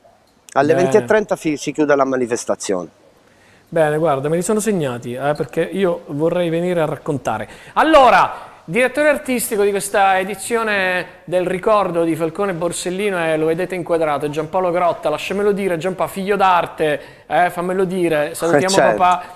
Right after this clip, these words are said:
Speaker 2: al quale mando un abbraccio grandioso, il buon Mario, anche
Speaker 1: No,
Speaker 2: perché
Speaker 1: è un
Speaker 2: se
Speaker 1: onore per me, è un
Speaker 2: Eh, lo
Speaker 1: onore,
Speaker 2: so, lo so,
Speaker 1: Massimo,
Speaker 2: lo
Speaker 1: eh.
Speaker 2: so.
Speaker 1: Io lavoro anche con mio fratello, quindi
Speaker 2: Lo
Speaker 1: siamo
Speaker 2: so, lo so.
Speaker 1: una conduzione familiare,
Speaker 2: Conduzione
Speaker 1: insomma.
Speaker 2: familiare, però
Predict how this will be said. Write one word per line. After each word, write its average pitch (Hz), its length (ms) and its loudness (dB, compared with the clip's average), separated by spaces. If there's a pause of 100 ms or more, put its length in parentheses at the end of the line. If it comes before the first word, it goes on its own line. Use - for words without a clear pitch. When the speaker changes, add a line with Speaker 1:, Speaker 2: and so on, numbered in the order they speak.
(200)
Speaker 2:
al 160 140 -2
quale 180 160 -2
mando 170 240 -2
un 165 60 -2
abbraccio 170 520 -2
grandioso, 170 840 2 (200)
il 156 140 0
buon 165 240 2
Mario, 190 380 4 (140)
anche 226 200 2
Speaker 1:
No, 185 140 4
Speaker 2:
perché 202 100 6
Speaker 1:
è 269 60 4
un 240 120 4
Speaker 2:
se 214 120 6
Speaker 1:
onore 202 320 2
per 143 220 -2
me, 131 440 0
è 147 60 2
un 190 80 4
Speaker 2:
Eh, - 20 4
lo 175 80 6
Speaker 1:
onore, 151 300 6
Speaker 2:
so, - 140 2
lo 180 100 6
so, - 0 -
Speaker 1:
Massimo, 170 320 2
Speaker 2:
lo 165 40 6
Speaker 1:
eh. 165 40 4
Speaker 2:
so. 202 120 0
Speaker 1:
Io 170 120 8
lavoro 160 260 4
anche 165 240 2
con 147 140 -2
mio 147 100 2
fratello, 151 600 2
quindi 147 180 -4
Speaker 2:
Lo 139 60 -6
Speaker 1:
siamo 165 180 2
Speaker 2:
so, 156 140 2
lo 156 80 0
so. 151 180 0
Speaker 1:
una 156 120 2
conduzione 196 580 2
familiare, 143 640 2
Speaker 2:
Conduzione 202 420 2
Speaker 1:
insomma. - 0 - (220)
Speaker 2:
familiare, 196 100 -2
però 247 300 4